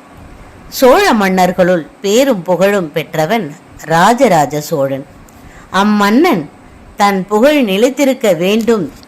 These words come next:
என்ற காரணத்திற்காக தஞ்சை பெரிய கோயிலை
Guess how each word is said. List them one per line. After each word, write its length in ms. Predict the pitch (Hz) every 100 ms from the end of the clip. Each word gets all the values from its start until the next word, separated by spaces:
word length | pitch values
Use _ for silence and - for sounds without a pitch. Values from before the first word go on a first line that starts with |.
| -
என்ற 500 | 190 196 185 147 123 - - - - - -
காரணத்திற்காக 1120 | 165 170 185 175 180 165 190 185 190 311 190 - - - - -
தஞ்சை 480 | 226 233 330 330 185
பெரிய 540 | - 185 208 320 190
கோயிலை 560 | 180 190 196 175 147